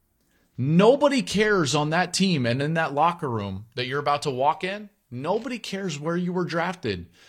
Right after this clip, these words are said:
Nobody cares what your experience was or if it was embarrassing. They're not gonna be there to coddle you. The currency in la-, that locker room is gonna be one thing and one thing only. Can you help us win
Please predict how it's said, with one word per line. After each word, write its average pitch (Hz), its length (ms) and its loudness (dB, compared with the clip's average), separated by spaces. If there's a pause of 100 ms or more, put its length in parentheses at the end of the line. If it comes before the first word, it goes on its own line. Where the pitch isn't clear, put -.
(160)
Nobody 185 320 0
cares 185 360 -2
what 160 200 0
your 180 120 2
experience 165 720 -2
was 90 400 -2
or 139 140 4
if 147 120 0
it 147 120 -2
was 147 180 0 (100)
embarrassing. 143 800 2 (320)
They're 147 140 2
not 202 160 0
gonna 214 160 4
be 185 140 2
there 160 180 4
to 170 80 0
coddle 170 400 0
you. 90 300 -8 (420)
The 131 80 -2
currency 240 640 2
in 214 140 0
la-, 160 220 0
that 147 500 0
locker 117 380 2
room 107 240 0
is 117 160 0
gonna 135 200 0
be 120 140 2
one 120 340 0
thing 208 260 2
and 117 160 0
one 147 180 2
thing 170 220 0
only. 101 400 -2 (240)
Can 131 180 0
you 135 140 -2
help 180 360 2
us 190 200 2
win 123 420 0